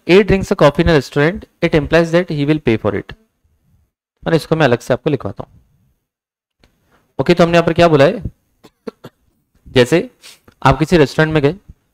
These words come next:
आप वहां पर बैठे, suppose आप एक चाय टपरी में गए, वो सिर्फ चाय ही बेचता है, आप जाके बैठे, उसने चाय आपके सामने रख दिया, आपने चाय पी and आप payment करके चले गए, ये क्या हो गया, Implied contract।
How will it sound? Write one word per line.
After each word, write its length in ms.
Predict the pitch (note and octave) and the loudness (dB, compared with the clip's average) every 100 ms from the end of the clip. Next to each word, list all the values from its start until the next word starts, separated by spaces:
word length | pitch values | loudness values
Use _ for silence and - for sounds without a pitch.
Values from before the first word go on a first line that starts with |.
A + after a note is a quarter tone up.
| _ A#2+ | _ 0
आप 120 | B2 | 2
वहां 120 | B2+ | 2
पर 120 | C3 | 2
बैठे, 260 | B2+ A#2 D#3+ | 2 0 0
suppose 220 | D#3+ E3+ | 2 4
आप 140 | F3 | 4
एक 140 | F3+ F3 | 2 0
चाय 160 | E3 D#3 | 2 2
टपरी 280 | D3+ C#3 B2 | 2 -2 -2
में 120 | G#2 | -2
गए, 80 | F2 | -4
वो 180 | B2 C3+ | -4 -2
सिर्फ 160 | E3 | -2
चाय 180 | - C3+ | 2 4
ही 140 | D#3+ | 6
बेचता 320 | D#3 G#2 - F#2 | 4 2 -4 -10
है, 60 | _ _ _ _ _ - | _ _ _ _ _ 0
आप 140 | B2+ | 2
जाके 220 | C#3+ D3 | 2 2
बैठे, 320 | C#3+ C3 E3+ | 2 2 2
उसने 260 | D3 A2+ C3 | 0 -4 -4
चाय 160 | B2+ B2+ | 2 2
आपके 280 | B2 - | 2 -2
सामने 220 | C3+ C3+ D3+ | -4 0 0
रख 100 | E3+ | 2
दिया, 220 | C#3 B2 _ _ _ - | -2 -2 _ _ _ -2
आपने 200 | A#2+ C#3+ | 0 0
चाय 260 | C3+ C#3+ D3 | 2 2 2
पी 140 | E3+ | 0
and 200 | D#3+ B2 | -2 -2
आप 80 | B2+ | 0
payment 260 | B2+ C3 B2+ | 0 0 -2
करके 200 | A#2 A#2+ | -4 -2
चले 200 | E3 C#3+ | 0 2
गए, 100 | B2+ | 0
ये 140 | C#3 | -2
क्या 140 | D3+ D3 | 0 0
हो 60 | |
गया, 180 | D3+ B3 _ _ _ _ _ _ _ _ _ _ _ _ | 0 -8 _ _ _ _ _ _ _ _ _ _ _ _
Implied 400 | F3+ F#3 G3 F#3+ | -6 0 2 2
contract। 380 | - A#2+ A2+ - | 0 -2 -4 -6